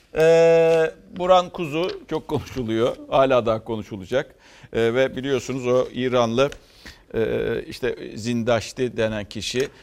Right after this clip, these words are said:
uyuşturucu taciri, işte, e, adam öldürme, azmettirme vesaire gibi fetö ile, e, bağlantısı gibi, e, suçlar var.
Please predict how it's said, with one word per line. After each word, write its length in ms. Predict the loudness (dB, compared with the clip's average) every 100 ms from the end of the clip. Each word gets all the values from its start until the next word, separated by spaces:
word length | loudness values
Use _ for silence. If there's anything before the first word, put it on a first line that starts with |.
| _
uyuşturucu 640 | -6 -6 -6 -8 -6 -8
taciri, 540 | -2 0 0 -2 -4 -4
işte, 220 | -4 -4
e, 320 | -4 -4 -6 -6 -8 -10 -14 -12
adam 360 | -12 -6 -6 -4
öldürme, 360 | -6 -6 -8
azmettirme 800 | -6 -6 -6 -8 -8 -10 -6 -4
vesaire 460 | -4 -4 -2 -2 -2
gibi 220 | -6 -10
fetö 440 | -6 -6 -2 -2
ile, 460 | 0 -4 -2 -4 -4
e, 140 | -6
bağlantısı 640 | -2 -2 -2 -4 -6 -12 -10
gibi, 280 | -6 -6 -6 -12 -18 -6
e, 260 | -4 -2
suçlar 480 | -6 -12 -2 2 2
var. 240 | 2 0